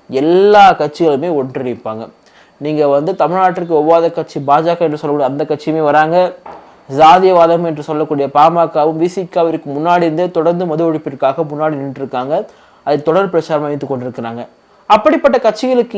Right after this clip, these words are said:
ஏன் வந்து வி சி க வந்து அழைப்பு விடுக்கல அப்படின்றது நமக்கு ஒரு மிகப்பெரிய ஒரு கேள்வியா இருக்கு. இத்தனை பேரும் ஒருங்கிணைந்தால் இது ஒண்ணுமே இல்லை. நீங்க தமிழ்நாட்டுல மது ஒழிக்கிறீங்க ஒழிக்கலன்ற அப்பாற்பட்ட விஷயம்,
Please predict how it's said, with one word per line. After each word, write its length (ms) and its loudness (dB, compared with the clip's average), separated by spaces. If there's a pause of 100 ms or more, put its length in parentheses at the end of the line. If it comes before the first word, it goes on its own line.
ஏன் 200 4
வந்து 540 0
வி 100 0
சி 180 -4
க 160 -2
வந்து 200 -4
அழைப்பு 360 0
விடுக்கல 400 -2
அப்படின்றது 400 -2
நமக்கு 200 -10
ஒரு 80 -6
மிகப்பெரிய 440 -4
ஒரு 140 -4
கேள்வியா 460 -2
இருக்கு. 300 -6 (480)
இத்தனை 540 4
பேரும் 400 4
ஒருங்கிணைந்தால் 680 2 (560)
இது 240 4 (400)
ஒண்ணுமே 360 2
இல்லை. 140 4
நீங்க 140 -2
தமிழ்நாட்டுல 460 -2
மது 260 -2
ஒழிக்கிறீங்க 520 0
ஒழிக்கலன்ற 520 -2
அப்பாற்பட்ட 420 -2
விஷயம், 340 -6